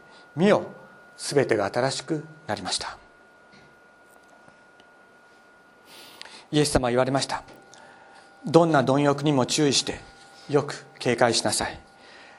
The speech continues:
なぜなら、いくら豊かな人でも、その人の命は財産にあるのではないからです、と言われました。人の命は財産にあるのではない。この人の、その人の持ち物にあるのではない。むしろ、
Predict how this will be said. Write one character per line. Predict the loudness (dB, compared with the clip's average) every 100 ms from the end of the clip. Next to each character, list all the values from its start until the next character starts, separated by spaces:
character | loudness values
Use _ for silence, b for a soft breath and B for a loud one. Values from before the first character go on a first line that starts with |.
| B
な | 0 2
ぜ | 4
な | 2
ら、 | 2 2
い | 2
く | 4
ら | 4 2 0
豊 | 2 4
か | 4
な | 0
人 | 2
で | 2
も、 | 2 0 -8 B B B B
そ | 0
の | 2
人 | 2 2
の | 0 -2 -6
命 | 0 2 2 2
は | 2
財 | 2 2 4
産 | 2 4
に |
あ | 2
る | 2
の | 0
で | 0
は | -2
な | 0
い | -2
か | 0
ら | -4
で | -4
す、 | -12 -8
と | -4 -4
言 | 0
わ | -2
れ | -2
ま | -8
し |
た。 | -10 -18 -20 -20 -20 -20 -20 -20 -20 -20 -20 B B B B
人 | 0 2
の | 4
命 | 4 2 4
は | 2
財 | 4 2
産 | 2 2
に | 2
あ |
る | 2
の | 2
で | 2
は | 2
な | -4
い。 | -6 -12 -20 B B B B B -10
こ | 2
の | 4
人 | 4 4
の、 | 4 2 -4 B B B B B -20 -20 -20 -20 -14
そ | 0 2
の |
人 | 4 4
の | 6 4 0 0
持 | 2
ち | 4
物 | 4 4
に | 4
あ | 4
る | 4
の | 4
で | 2
は | 0
な | -4
い。 | -8 -12 -2
む | 2
し | 4
ろ、 | 4 2